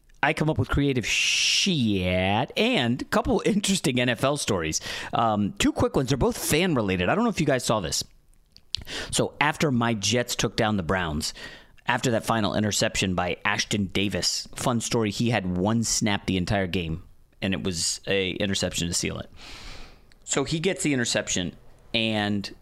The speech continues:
the owner of the Browns, Jimmy Haslam, who's detested in Cleveland, is, like, near the tunnel. He's, like, on the field near the tunnel, and then he, like, throws up his hands, like, "Ah, this stinks." And he starts heading back toward the tunnel, and some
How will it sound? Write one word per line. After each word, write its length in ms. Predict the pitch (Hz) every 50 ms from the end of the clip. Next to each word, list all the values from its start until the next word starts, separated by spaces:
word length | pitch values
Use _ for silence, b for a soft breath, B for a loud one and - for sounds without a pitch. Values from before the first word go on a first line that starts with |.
| - -
the 160 | 113 104 - -
owner 360 | - 143 147 151 151 147 147
of 180 | 131 - 104 -
the 80 | 123 101
Browns, 800 | 95 - 113 117 113 113 117 113 104 95 92 92 90 87 -
Jimmy 340 | 107 98 107 117 113 110 104
Haslam, 560 | 95 101 98 101 98 90 90 87 80 78 78
who's 240 | - 110 98 90 95
detested 760 | 92 - - 95 - - - - 95 - - - - 92 85
in 160 | 87 85 82
Cleveland, 420 | - - 87 87 80 80 76 95 B B B B B B B B B _ -
is, 500 | 123 127 120 110 104 98 - - - -
like, 220 | 110 113 98 107
near 400 | 107 113 120 123 123 127 135 135
the 100 | 123 123
tunnel. 580 | - - - 127 110 110 123 151 175 185 - - _ - - _ -
He's, 160 | 120 117 104
like, 140 | 113 - -
on 140 | 104 127
the 80 | 131 120
field 320 | - - 127 120 117 107
near 100 | 113 113
the 80 | 110 104
tunnel, 320 | - - 151 147 131 117
and 80 | 113 107
then 100 | 107 107
he, 120 | 110 104
like, 180 | 101 98 95 -
throws 240 | - 131 120 110 110
up 120 | 104 -
his 120 | - 90 -
hands, 220 | 101 92 87 -
like, 100 | - -
"Ah, 180 | 110 110 98 85
this 140 | 80 -
stinks." 400 | - - - 90 80 71 - - B B B B B B B B
And 160 | B - 117 120
he 60 | 113
starts 240 | - 131 110 - -
heading 320 | - 135 127 131 131 123
back 240 | 120 120 120 - -
toward 180 | - 120 104
the 60 | 95 -
tunnel, 340 | - - 131 117 110 90
and 140 | - 101 101
some 380 | - - 127 120 113 98 104